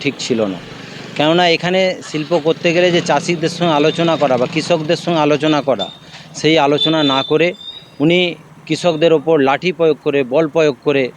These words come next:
জমি অধিগ্রহণ করতে গিয়ে ওনাকে আজকে পিছু হটতে হয়েছে, কৃষকদের জয় হয়েছে। কেননা আমার জমি নেবে, আমি কিছু জানতে পারবো না, বা আমার জমিটা আজকে জোরজবরদস্তি কেড়ে নিয়ে কালকে আমার কর্মসংস্থান কী হবে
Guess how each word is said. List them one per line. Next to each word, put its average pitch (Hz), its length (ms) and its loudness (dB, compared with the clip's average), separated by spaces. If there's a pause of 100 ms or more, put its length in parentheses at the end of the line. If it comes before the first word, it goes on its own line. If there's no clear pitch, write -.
(120)
জমি 135 180 2
অধিগ্রহণ 139 460 2
করতে 135 360 0
গিয়ে 160 220 0 (420)
ওনাকে 131 220 0
আজকে 131 240 0
পিছু 135 240 -2
হটতে 131 200 -2
হয়েছে, 147 260 0
কৃষকদের 117 480 -4
জয় 101 200 0
হয়েছে। 92 360 -6 (540)
কেননা 151 300 2
আমার 147 340 2
জমি 151 280 2
নেবে, 156 300 2
আমি 147 220 -2
কিছু 151 220 -4
জানতে 139 340 0
পারবো 147 280 2
না, 131 200 -2 (400)
বা 131 140 2
আমার 147 240 0
জমিটা 147 420 2
আজকে 135 260 -4
জোরজবরদস্তি 135 600 -4
কেড়ে 147 280 0
নিয়ে 143 180 0
কালকে 127 320 -4
আমার 135 160 0
কর্মসংস্থান 139 800 0
কী 135 200 0
হবে 127 240 2